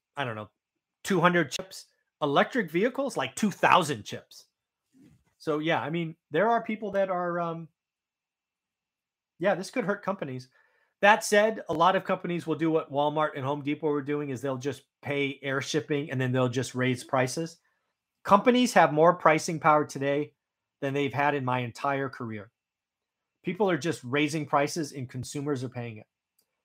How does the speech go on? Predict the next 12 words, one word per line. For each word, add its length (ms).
But 140
yes, 400
it, 300
um, 400
it 140
could 100
hurt 180
some 160
small 280
businesses, 580
no 140
doubt. 260